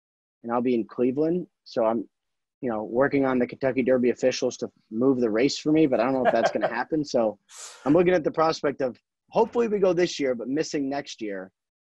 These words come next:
Speaker 1: Uh, and I will be extremely beyond bummed about that. Definitely my,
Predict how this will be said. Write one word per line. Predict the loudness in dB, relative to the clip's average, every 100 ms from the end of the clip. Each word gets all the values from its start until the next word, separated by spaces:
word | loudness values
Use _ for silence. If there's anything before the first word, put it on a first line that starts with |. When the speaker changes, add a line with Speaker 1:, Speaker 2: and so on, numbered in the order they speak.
| _ -12
Speaker 1:
Uh, | -8 -6 -6 -4
and | -2
I |
will | 0
be | 0 -2 -4 -8
extremely | -12 -10 -10 -8 0 4 4 4 2
beyond | -2 -2 2 2 2 2
bummed | 0 0 -2
about | -6 -8 -6
that. | -8 -6
Definitely | -8 -6 -6 -6
my, | -6 -6 -8